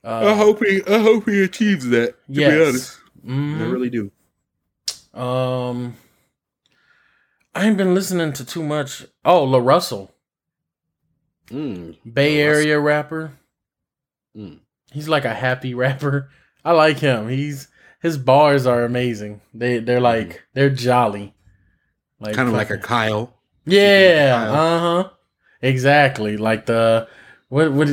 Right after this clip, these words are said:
Speaker 1: what is he saying? Ah, I forgot the, the whole bar, but he says,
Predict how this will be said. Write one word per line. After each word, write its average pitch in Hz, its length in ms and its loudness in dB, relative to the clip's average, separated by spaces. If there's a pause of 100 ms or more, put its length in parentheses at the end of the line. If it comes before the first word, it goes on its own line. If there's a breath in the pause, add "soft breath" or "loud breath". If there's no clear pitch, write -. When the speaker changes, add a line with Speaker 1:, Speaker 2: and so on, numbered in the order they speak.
Speaker 1:
what 170 180 0
is 175 180 -2
he 175 80 -4
saying? 170 460 -4 (2250)
Ah, 120 600 -4
I 123 40 -6
forgot 135 420 0
the, 110 360 -4
the 120 100 -8
whole 123 240 -2
bar, 113 320 0
but 107 140 -8
he 127 140 -4
says, 120 560 -2